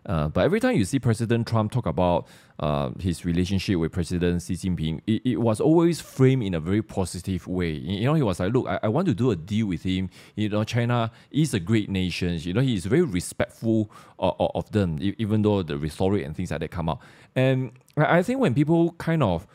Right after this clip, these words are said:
because those are the, the big headline kind of news, and, a-, and people are like, "Oh, so is America into protectionism now?" And I think there, there is a difference there. You know, when we talk about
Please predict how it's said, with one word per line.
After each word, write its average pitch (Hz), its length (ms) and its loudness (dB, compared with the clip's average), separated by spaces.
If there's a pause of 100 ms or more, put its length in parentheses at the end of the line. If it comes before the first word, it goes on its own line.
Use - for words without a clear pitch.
(340)
because 151 240 4
those 202 200 4
are 95 80 2
the, 85 200 0
the 73 160 -2
big 85 220 0
headline 101 420 -2
kind 95 120 -2
of 78 80 -2
news, 82 300 -2
and, 85 380 -2 (580)
a-, - 140 -4
and 120 120 2
people 180 200 2
are 160 80 4
like, 92 180 4
"Oh, 131 340 6 (440)
so 117 260 4
is 110 220 2
America 151 540 4
into 131 420 2
protectionism 127 1080 2
now?" 120 260 2 (380)
And 147 160 6
I 160 140 4
think 240 240 0
there, 143 320 2
there 123 180 4
is 214 280 -2
a 101 60 0
difference 117 640 0
there. 101 260 0 (260)
You 123 140 0
know, 175 80 2
when 120 260 0
we 110 140 0
talk 175 160 0
about 110 400 2